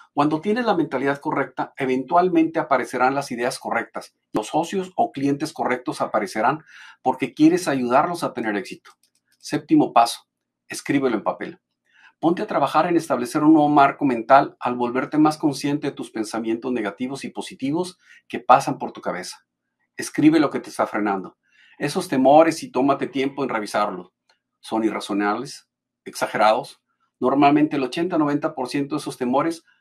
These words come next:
no serán una realidad y son los que nos frenan a avanzar. Es como tener el freno puesto y tú queriendo correr. Por eso es importante que te cuentes esa nueva historia, que te visualices triunfando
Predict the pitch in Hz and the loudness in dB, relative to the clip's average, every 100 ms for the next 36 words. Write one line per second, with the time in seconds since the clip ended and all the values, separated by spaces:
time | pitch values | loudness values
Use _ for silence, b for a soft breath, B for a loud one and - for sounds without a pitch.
0 | - 143 156 160 151 165 165 151 123 113 | 0 0 2 0 0 2 4 2 0 -2
1 | 123 160 - _ _ 131 - 143 151 151 | 0 0 -2 _ _ -10 -2 0 0 -2
2 | 131 117 127 127 120 101 101 107 110 _ | -4 -2 -2 0 0 -2 -2 -6 -6 _
3 | _ _ _ 151 - 160 139 131 127 135 | _ _ _ -12 -6 -4 -4 -2 -2 -2
4 | 139 139 139 131 - 131 - 160 160 - | -4 -2 -2 -2 -2 -4 -4 -8 -8 -6
5 | 151 - 139 135 131 123 107 101 90 90 | -4 -2 -2 0 0 0 -2 -6 -8 -10
6 | _ _ _ _ _ _ _ _ 131 160 | _ _ _ _ _ _ _ _ 0 0
7 | 165 202 - b b b 143 202 190 147 | 0 -6 -8 b b b -4 -4 -2 -2
8 | - 160 170 156 - 127 139 143 160 156 | 0 0 0 -4 -6 -4 -2 -2 -4 -8
9 | - 147 156 151 131 - 123 104 92 - | -8 -4 -2 0 -2 -4 -4 -2 -4 -12
10 | _ _ _ 135 147 143 139 143 156 190 | _ _ _ -6 -2 -2 0 0 0 -2
11 | - 143 135 165 170 180 196 | -4 -2 0 0 0 -2 -8